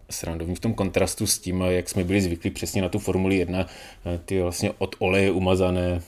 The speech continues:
umazané jezdce, jak Michal Schumacher vypadal vlastně, že tak jako vylezl,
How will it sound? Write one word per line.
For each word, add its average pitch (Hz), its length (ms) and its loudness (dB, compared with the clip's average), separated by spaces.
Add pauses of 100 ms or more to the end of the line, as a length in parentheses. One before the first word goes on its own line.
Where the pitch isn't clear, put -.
(840)
umazané 87 520 0
jezdce, 90 600 4 (280)
jak 90 200 2
Michal 90 400 2
Schumacher 92 440 0
vypadal 92 480 2
vlastně, 90 320 0
že 98 120 6
tak 87 180 0
jako - 180 -2
vylezl, 92 460 6